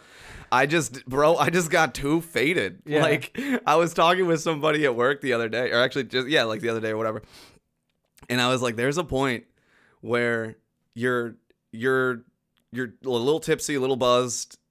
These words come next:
Speaker 1: and everything is all good." Kinda like how I was telling you, like, I, I ride this wave consistently, and then it all kinda comes together, and then I'm like, "I'm fucked up." Like, that's,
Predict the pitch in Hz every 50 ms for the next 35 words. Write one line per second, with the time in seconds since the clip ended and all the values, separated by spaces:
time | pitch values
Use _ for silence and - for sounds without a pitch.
0 | _ - 123 123 120 117 120 120 131 127 131 127 123 110 113 117 117 120 117 104
1 | 110 110 123 139 147 160 160 160 - _ _ _ _ - 156 151 151 147 143 120
2 | 131 143 139 131 127 127 127 120 - - 151 123 113 113 110 107 110 117 117 110
3 | - 85 117 120 117 110 113 117 117 120 123 127 117 117 113 - - 110 101 110
4 | 113 113 110 104 98 95 - - - 117 107 101 - 127 131 120 - - - 107
5 | 71 87 92 82 80 80 104 - _ _ _ _ _ _ _ _ _ - 113 117
6 | 117 117 117 117 110 107 107 110 113 - - 117 113 110 110 107 - 113 107 107
7 | 110 107 - - 107 104 92 92 101 117 123 131 135 - 107 107 113 113 117 117
8 | 110 98 90 - - - 104 113 123 113 98 - - 110 98 - - - - 85
9 | 87 104 - - _ - 113 104 95 - 113 113 113 -